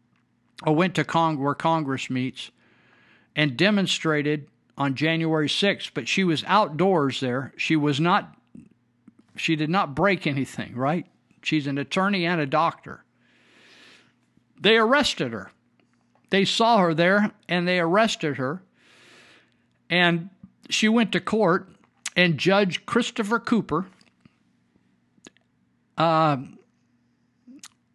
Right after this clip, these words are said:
gave her sixty days in jail. Now, Doctor Christopher Cooper, he didn't recru-,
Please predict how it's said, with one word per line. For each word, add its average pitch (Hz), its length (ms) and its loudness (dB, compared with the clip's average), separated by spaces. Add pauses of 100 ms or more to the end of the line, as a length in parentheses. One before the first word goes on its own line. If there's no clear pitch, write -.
(520)
gave 214 260 2
her 196 120 2
sixty - 500 -2
days 220 300 2
in 220 140 0
jail. 196 420 -2 (2250)
Now, 180 120 2
Doctor 214 400 2
Christopher 208 440 -2
Cooper, 175 560 0 (2250)
he 202 160 2
didn't 220 260 2
recru-, 202 420 0